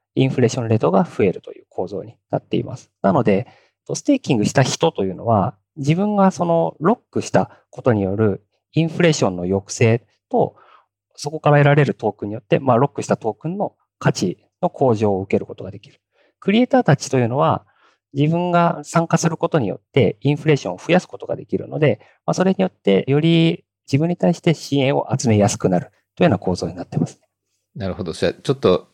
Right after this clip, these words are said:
Speaker 2: ステップで言うと、僕がデフプロトコルのトークンをまずお金出して買いますと。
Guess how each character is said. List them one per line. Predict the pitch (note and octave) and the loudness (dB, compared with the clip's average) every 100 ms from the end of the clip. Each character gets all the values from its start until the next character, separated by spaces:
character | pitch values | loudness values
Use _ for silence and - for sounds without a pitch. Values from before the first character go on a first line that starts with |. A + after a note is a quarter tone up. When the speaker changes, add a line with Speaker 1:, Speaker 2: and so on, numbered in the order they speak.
| _ - | _ -12
Speaker 2:
ス | - | 0
テ | C3+ | 0
ッ | C3+ | 0
プ | F#2 | -2
で | F2 | 0
言 | D#2+ | -2
う | |
と、 | E2+ A#2+ G2+ E2 | 0 2 4 2
僕 | G2+ A#2 B2+ | -4 -2 0
が | C3 B2+ B2+ - - _ _ | 4 4 2 -2 -20 _ _
デ | B2 | -2
フ | A#2 | -2
プ | - | 0
ロ | C3 B2+ | 2 2
ト | A2+ | 2
コ | F#2+ | 2
ル | E2+ D#2+ | 2 -2
の | |
ト | D#2 E2+ E2+ | -2 0 0
ー | |
ク | - | -4
ン | E2+ | -4
を | E2+ | -2
ま | D#2+ F2 | 0 0
ず | D#2+ | -2
お | |
金 | C#2 F2 E2+ | 0 0 2
出 | F2+ | 0
し | - | -2
て | - - | -8 -6
買 | - | -4
い | C2 | -4
ま | B1+ | -6
す | - | -8
と。 | D2 | -14